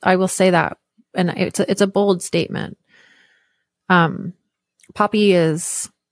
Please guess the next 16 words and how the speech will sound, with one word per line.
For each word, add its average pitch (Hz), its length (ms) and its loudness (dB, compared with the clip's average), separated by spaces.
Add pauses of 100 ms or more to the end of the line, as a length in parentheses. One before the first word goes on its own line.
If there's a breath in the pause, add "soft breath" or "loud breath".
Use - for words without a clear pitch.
(360)
my 170 120 -2
spirit 175 480 0
guide. 165 640 2
She's - 640 -4 (680)
my, 160 460 -2
she's, - 320 -4 (160)
she's 196 240 2
a, 170 100 4 (240)
it's - 180 -4
a, - 60 -4
she's - 300 -2
a 185 40 -2
force - 380 0
of 175 100 -2
nature. 165 560 0
She's, - 640 -2